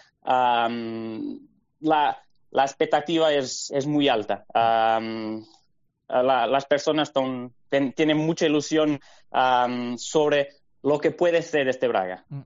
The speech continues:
Speaker 2: a-, ahora mismo, Daniel, en, en Portugal, eh, ponemos en un listón, eh, superior a Benfica, eh, Oporto y Sporting de Lisboa. ¿Justo detrás estaría el Sporting de Braga ahora mismo en la actualidad?
Speaker 1: Sí, sí, sí.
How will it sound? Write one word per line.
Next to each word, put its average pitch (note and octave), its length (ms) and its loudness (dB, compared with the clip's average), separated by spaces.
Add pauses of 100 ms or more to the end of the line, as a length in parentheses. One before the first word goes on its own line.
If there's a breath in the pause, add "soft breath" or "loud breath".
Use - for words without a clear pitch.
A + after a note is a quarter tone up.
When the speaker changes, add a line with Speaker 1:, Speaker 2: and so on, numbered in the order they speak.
Speaker 2:
a-, B2 140 -16
ahora C3+ 300 -2
mismo, F#3 340 -2
Daniel, D3+ 360 -2
en, C#3 280 -4
en B2 200 -6
Portugal, C3+ 680 -2
eh, A#2 580 -6 (180)
ponemos D3 480 -4
en C#3+ 240 -2
un C#3+ 140 -2
listón, C3+ 720 -2
eh, B2 100 -10
superior C#3+ 540 -2
a C3 320 -2
Benfica, C#3 760 -4
eh, B2+ 220 -6
Oporto C#3+ 500 -4
y C#3+ 40 0
Sporting C#3+ 400 -6
de C#3+ 100 -4
Lisboa. C#3 360 -2 (260 soft breath)
¿Justo F#3 420 -4
detrás F#3+ 340 -2
estaría F3+ 300 -6
el E3 60 -4
Sporting D#3+ 380 -6
de D#3 100 -2
Braga D#3+ 420 -2
ahora D#3 260 2
mismo F#3 220 -2
en F3 40 -4
la D#3+ 60 -2
actualidad? D#3 380 -6 (540)
Speaker 1:
Sí, C3+ 400 -2
sí, B2 340 -6
sí. - 280 -10